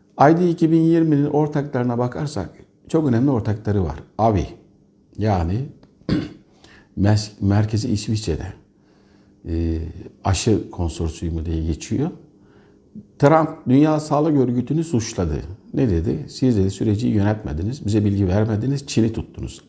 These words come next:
Amerikan Genelkurmay Başkanı, Amerikan Savunma Bakanı, Dışişleri Bakanı sürekli açıklamalar yapıyor. Mike Pompeo yapmış olduğu açıklamada daha dün,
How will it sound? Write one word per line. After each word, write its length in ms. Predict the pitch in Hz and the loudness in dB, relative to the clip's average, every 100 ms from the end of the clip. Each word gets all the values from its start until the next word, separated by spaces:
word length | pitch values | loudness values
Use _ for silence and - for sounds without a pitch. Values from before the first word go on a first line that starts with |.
| - | -4
Amerikan 320 | 117 135 120 | 0 2 2
Genelkurmay 460 | 120 120 110 120 107 | 2 0 -2 -2 0
Başkanı, 480 | 92 - 90 87 - | -2 -4 -4 -4 -4
Amerikan 300 | 110 123 117 | -2 0 0
Savunma 380 | 107 95 95 98 | -2 0 2 2
Bakanı, 360 | 95 85 80 78 - - - - _ - | -2 -4 -6 -6 -10 -20 -20 -20 _ 4
Dışişleri 520 | 143 117 - 95 82 | 4 4 -4 -4 -6
Bakanı 260 | 80 95 107 | -6 -6 -4
sürekli 340 | 185 143 113 | -2 0 0
açıklamalar 460 | 104 - 98 101 92 | -4 -4 -2 0 0
yapıyor. 340 | 82 82 78 - - - - - - 120 | -2 -4 -8 -8 -18 -20 -20 -20 -4 4
Mike 240 | 143 156 | 4 4
Pompeo 380 | 147 147 151 151 | 2 2 4 4
yapmış 420 | 143 139 156 143 | 2 0 -4 0
olduğu 260 | 135 131 127 | 0 2 0
açıklamada 680 | 127 - 123 123 120 110 - | -4 -4 -2 0 0 -2 0
daha 280 | 110 110 | 2 2
dün, 300 | 113 135 - | 0 0 -4